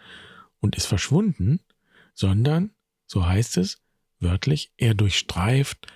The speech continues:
wasserlose Orte und versucht, zur Ruhe zu kommen,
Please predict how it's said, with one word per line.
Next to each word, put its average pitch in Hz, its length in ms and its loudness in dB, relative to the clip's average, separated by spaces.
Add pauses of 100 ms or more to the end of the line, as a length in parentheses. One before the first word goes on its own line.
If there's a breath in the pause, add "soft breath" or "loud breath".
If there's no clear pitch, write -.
(380 loud breath)
wasserlose 104 800 0
Orte 104 520 0 (640)
und 90 180 -2
versucht, 98 720 -2 (180)
zur 131 260 -2
Ruhe 117 360 0
zu - 160 -6
kommen, 104 400 2